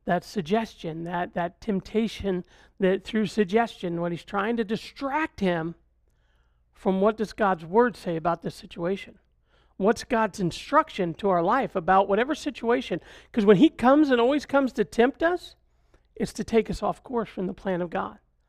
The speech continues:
It's to get us to, to, to yield our will to his will instead of staying connected with God's will. That, that's what it is. See, when, when we, when we find out that we have an enemy of our soul,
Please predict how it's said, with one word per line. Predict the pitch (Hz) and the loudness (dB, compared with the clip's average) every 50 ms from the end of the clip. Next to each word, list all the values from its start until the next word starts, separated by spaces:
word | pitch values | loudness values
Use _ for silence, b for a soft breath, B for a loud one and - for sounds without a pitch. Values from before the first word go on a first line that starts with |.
| b b b b b b b - | b b b b b b b -4
It's | - - | -4 -4
to | - 214 | -4 -4
get | 160 240 247 226 | -2 0 0 2
us | 214 165 | 0 0
to, | - - 202 b b b b b b _ | 0 -2 -2 b b b b b b _
to, | - 233 233 - | -2 -2 -2 -2
to | - - - 196 | -2 0 0 2
yield | 170 180 214 240 240 226 214 - | 2 4 4 4 4 4 4 2
our | - 214 240 262 | 2 4 4 4
will | 247 208 214 208 202 196 175 | 4 4 4 4 4 4 2
to | 147 - 151 | 0 -4 -8
his | - - - 311 330 269 233 | -6 -2 0 0 0 0 0
will | 180 175 170 165 160 - - | 2 2 2 2 2 -2 -4
instead | - 185 165 - - - 214 190 190 | -6 -6 -6 -6 -4 -4 -2 -2 -2
of | 175 139 | -2 -4
staying | - - 214 190 185 185 175 165 - | -4 -2 0 0 2 0 -2 -4 -4
connected | - 180 170 165 151 - 180 165 | -4 -4 -4 -4 -4 -6 -6 -6
with | 160 165 156 - _ _ _ _ | -6 -6 -8 -8 _ _ _ _
God's | - 190 180 175 151 - - | -4 -2 -2 -2 -2 -6 -8
will. | 175 - - 185 - _ _ _ _ _ _ _ _ _ _ _ _ _ _ _ _ _ _ _ _ _ _ _ _ _ | -10 -10 -10 -12 -18 _ _ _ _ _ _ _ _ _ _ _ _ _ _ _ _ _ _ _ _ _ _ _ _ _
That, | - 165 - _ _ | -8 -8 -8 _ _
that's | - - 165 - - | -6 -4 -4 -4 -4
what | 214 190 185 | -4 -4 -2
it | 190 | -2
is. | 277 302 - - b b b b b b | -2 -2 -4 -6 b b b b b b
See, | - - 269 | -2 0 0
when, | 262 - 254 240 247 262 | 2 4 4 4 4 4
when | - 247 233 | 4 2 4
we, | 247 233 | 4 2
when | 233 - - 233 233 | 2 2 2 2 4
we | 233 220 | 4 2
find | - - 294 311 339 302 | 2 2 2 4 4 4
out | 302 285 269 220 - | 4 4 4 2 2
that | 226 214 | 0 0
we | 208 220 | 2 0
have | 220 208 196 | 0 0 0
an | 220 | -2
enemy | - 285 277 294 294 294 277 | 0 2 4 4 6 4 4
of | 247 208 | 2 0
our | 208 190 | -2 -4
soul, | 160 - - - - 220 208 185 175 - - | -4 -6 -10 -6 -4 -2 -2 -2 -4 -6 -10